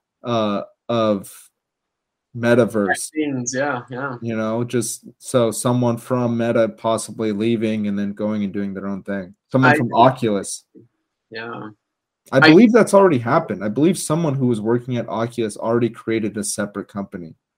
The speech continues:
Speaker 2: Well, and the guy that created Oculus isn't even a Facebook guy. They bought Oculus from
Speaker 1: Yes.
Speaker 2: the guy and then kicked him out for sexual harassment. Not kicked him out for se-, I mean, he committed sexual harassment, so you,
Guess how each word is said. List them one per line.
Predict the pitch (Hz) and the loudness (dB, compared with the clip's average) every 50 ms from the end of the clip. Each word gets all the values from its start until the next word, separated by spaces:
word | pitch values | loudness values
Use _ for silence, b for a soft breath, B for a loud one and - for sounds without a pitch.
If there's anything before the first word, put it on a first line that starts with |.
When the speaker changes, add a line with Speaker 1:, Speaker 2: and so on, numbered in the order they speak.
| _ _ _ _ _ | _ _ _ _ _
Speaker 2:
Well, | - 156 170 175 | 2 4 4 4
and | 175 175 | 4 2
the | 165 160 | 2 4
guy | 180 196 | 4 4
that | 202 190 | 4 2
created | - 214 196 180 151 | -2 -2 0 2 4
Oculus | 147 151 185 196 196 175 160 151 147 151 - | 4 4 4 2 0 -2 -2 -2 -4 -4 -8
isn't | 156 147 165 165 165 | -8 -8 -6 -4 -2
even | 160 156 156 151 | -2 -2 -2 -4
a | 135 | -6
Facebook | 135 - 160 175 175 - - 139 123 - | -6 -6 -6 -6 -6 -6 -6 -6 -4 -4
guy. | 135 120 117 | -2 -2 -2
They | 113 127 143 | -2 -2 -4
bought | 139 127 127 139 160 160 - - | -4 0 0 2 2 0 -2 -4
Oculus | 123 123 123 - - 120 110 110 - - 135 - - - - - _ | -6 -6 -8 -8 -10 -12 -12 -12 -12 -12 -14 -14 -14 -14 -14 -14 _
from | 101 | -2
Speaker 1:
Yes. | 113 110 151 151 156 156 151 139 | 0 2 2 2 2 2 0 -2
Speaker 2:
the | 143 | -2
guy | 160 165 147 131 131 | 0 2 2 2 2
and | 135 139 135 135 | 0 -2 -2 -4
then | 139 135 135 131 | -4 -4 -6 -8
kicked | 135 156 147 147 - | -6 -8 -8 -8 -8
him | 135 135 | -8 -6
out | 135 135 120 - | -6 -6 -6 -8
for | - 123 | -10 -10
sexual | - - 139 135 135 - 131 | -6 -4 -4 -4 -4 -8 -6
harassment. | 123 127 127 131 131 131 - 127 127 117 | -4 -2 -2 -2 -4 -6 -6 -8 -8 -8
Not | - - | -8 -8
kicked | - 135 120 - | -10 -10 -10 -8
him | 117 117 | -8 -4
out | 123 123 120 - | -4 -4 -4 -6
for | - | -10
se-, | - 117 - - | -14 -14 -12 -10
I | 120 | -10
mean, | 113 117 | -10 -8
he | 117 117 107 | -10 -10 -12
committed | - - 123 120 117 113 - | -12 -10 -8 -8 -8 -8 -8
sexual | - 117 113 - 117 117 | -10 -12 -10 -8 -8 -8
harassment, | 117 113 110 104 - - - - | -6 -8 -8 -12 -16 -16 -16 -12
so | - 113 | -10 -10
you, | 120 117 - - | -10 -10 -12 -14